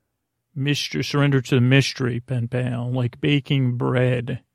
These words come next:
Like Joseph does that. He likes to bake bread.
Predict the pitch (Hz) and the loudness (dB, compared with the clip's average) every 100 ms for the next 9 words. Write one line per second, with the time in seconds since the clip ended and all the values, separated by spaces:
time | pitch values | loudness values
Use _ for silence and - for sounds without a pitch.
0 | _ _ _ 131 120 127 151 151 - 123 | _ _ _ -8 -6 2 4 4 2 -6
1 | - - 120 - 127 127 131 131 123 - | -6 -6 -4 -4 -6 -4 -4 -2 -2 -4
2 | 139 131 120 - - 127 120 123 127 | -6 -4 -6 -6 -8 -6 -6 -6 -8